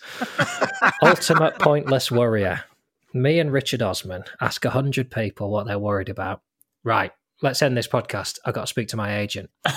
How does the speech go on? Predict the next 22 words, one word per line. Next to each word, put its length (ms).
Um, 460
<laughs> 20
now, 180
while 200
we're 120
discussing 600
pointless 380
futures, 520
we 280
have 180
had 220
a, 520
a, 60
an 100
email 540
on 260
the 80
topic 520
from 420
Andy 340
from 220
Stafford. 580